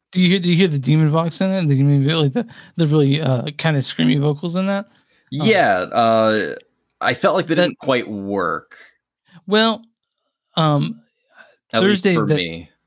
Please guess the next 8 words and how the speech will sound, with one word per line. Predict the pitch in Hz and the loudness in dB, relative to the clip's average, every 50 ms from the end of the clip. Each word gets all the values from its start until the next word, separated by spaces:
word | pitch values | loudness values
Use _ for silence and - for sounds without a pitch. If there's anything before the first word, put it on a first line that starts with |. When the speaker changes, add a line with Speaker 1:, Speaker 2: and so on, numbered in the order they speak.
| _ _ _ _ _ _ - | _ _ _ _ _ _ -8
Speaker 1:
that, | 170 180 180 175 175 165 | -4 -4 -4 -2 0 0
that, | 175 185 185 175 170 165 | 0 0 0 0 -2 0
that, | 175 170 170 165 165 | 0 0 0 0 0
that, | 165 160 160 156 165 185 _ _ | 2 2 2 0 -2 -8 _ _
that | - 165 160 156 160 - _ _ _ _ _ | 0 0 0 0 -2 -6 _ _ _ _ _
type | - 170 160 151 135 | -4 -2 -2 0 0
of, | 139 131 123 117 - _ _ _ _ _ _ _ - | -2 -2 -4 -6 -12 _ _ _ _ _ _ _ -4
uh, | 160 139 131 127 139 185 | 0 0 0 0 -2 -6